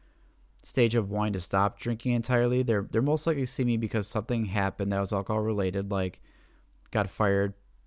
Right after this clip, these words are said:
while drinking on the job, legal issues like a D U I charge,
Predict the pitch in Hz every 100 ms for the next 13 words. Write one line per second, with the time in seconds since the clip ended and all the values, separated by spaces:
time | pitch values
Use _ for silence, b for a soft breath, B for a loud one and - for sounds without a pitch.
0 | - 104 101 107 104 110 107 107 107 87
1 | 92 92 98 - _ _ _ _ _ _
2 | _ _ _ _ _ _ _ - 113 131
3 | 135 123 110 - 117 107 101 95 104 110
4 | 104 101 98 - 95 95 95 95